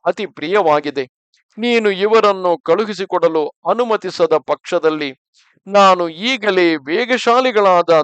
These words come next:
ದೂತರನ್ನು ಮುಂದಾಗಿ ಧೃತರಾಷ್ಟ್ರನ ಬಳಿಗೆ ಕಳುಹಿಸಿ,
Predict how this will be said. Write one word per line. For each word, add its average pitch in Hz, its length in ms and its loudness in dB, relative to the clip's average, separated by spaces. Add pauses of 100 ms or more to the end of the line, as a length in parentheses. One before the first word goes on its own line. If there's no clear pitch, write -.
(120)
ದೂತರನ್ನು 160 640 -2 (360)
ಮುಂದಾಗಿ 190 760 0
ಧೃತರಾಷ್ಟ್ರನ 190 840 -2
ಬಳಿಗೆ 151 480 -4
ಕಳುಹಿಸಿ, 143 560 -8